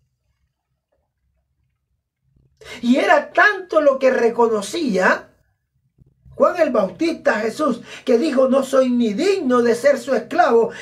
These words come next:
ni soy digno de llevar sus sandalias". Era tanto que cuando Jesús fue de Galilea al río Jordán para que Juan lo bautizara, él no quería.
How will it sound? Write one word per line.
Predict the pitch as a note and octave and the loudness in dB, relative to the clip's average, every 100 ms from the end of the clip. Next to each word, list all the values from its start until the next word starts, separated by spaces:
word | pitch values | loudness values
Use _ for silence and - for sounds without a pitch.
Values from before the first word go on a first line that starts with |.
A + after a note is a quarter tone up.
| - | -4
ni | C4 A#3 | -2 0
soy | C4+ A3 | 0 0
digno | F3+ D#4 F4 D4+ C4 | -2 -2 0 0 0
de | B3 | 0
llevar | A3+ G#3+ B3+ C4+ | 2 2 2 0
sus | B3 A#3+ | -4 -6
sandalias". | C4 A3 A#3+ C#4 A3 A3 - - _ _ _ _ _ _ _ _ _ _ _ _ _ _ _ _ _ _ _ _ _ _ _ _ _ _ _ _ _ - - | -4 0 2 2 2 0 -2 -8 _ _ _ _ _ _ _ _ _ _ _ _ _ _ _ _ _ _ _ _ _ _ _ _ _ _ _ _ _ -18 -2
Era | D#4 E4+ C4 C4+ | 2 2 2 -2
tanto | - F#4+ G4 D4+ - C4 - - _ _ - - | 0 2 2 -2 2 2 2 -6 _ _ -16 0
que | C#4+ | 4
cuando | D4 C4 C4 A3+ | 4 4 2 0
Jesús | B3 A3 - F#4+ D#4+ | 0 -2 -2 0 0
fue | - E4 D#4 - - - | 2 4 4 2 -8 -12
de | - C#4 | 0 2
Galilea | C4+ A#3+ A#3 F4 | 2 0 2 4
al | D#4+ C4 | 4 4
río | D#4+ C#4+ | 2 2
Jordán | C4 C4 F4 C#4+ | 4 2 2 2
para | A#3+ B3+ | 2 -2
que | A#3+ | -2
Juan | A#3 C#4 E4+ | -2 0 0
lo | D#4 | 2
bautizara, | C4+ A#3+ A#3+ D#4 C#4+ A#3+ - | 0 0 -2 0 0 -2 -2
él | C4 C4 | 0 2
no | C4+ C4+ | 2 2
quería. | C#4+ D#4 D#4+ - - | 2 2 0 -2 -6